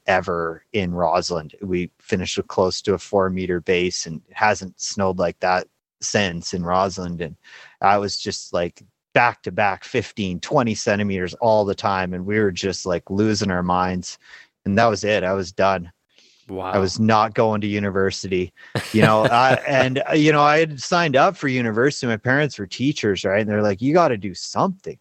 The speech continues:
Speaker 1: right? Like, what are you gonna do?" And I was like, "Well, I'm gonna be a ski guide."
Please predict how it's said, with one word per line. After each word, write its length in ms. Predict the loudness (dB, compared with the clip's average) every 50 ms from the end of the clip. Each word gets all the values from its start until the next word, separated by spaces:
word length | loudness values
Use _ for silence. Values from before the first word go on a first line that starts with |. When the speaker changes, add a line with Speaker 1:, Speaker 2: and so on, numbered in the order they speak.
| _ -6
Speaker 1:
right? 300 | -2 2 2 2 2 2
Like, 180 | 0 -2 -2 -2 -2
what 200 | 0 0 2 2
are 40 |
you 120 | 2 0 0
gonna 240 | 0 -2 -2 -2 -2
do?" 340 | 2 4 4 4 4 2
And 100 | 0 -6
I 40 | -6
was 100 | -6 -6
like, 100 | -6 -2 0
"Well, 100 | 2 2
I'm 120 | 2 2
gonna 140 | 0 0 0
be 140 | 0 0 -2
a 60 | -2
ski 260 | -2 -4 -4 -4 -2
guide." 260 | -2 -2 -4 -6 -8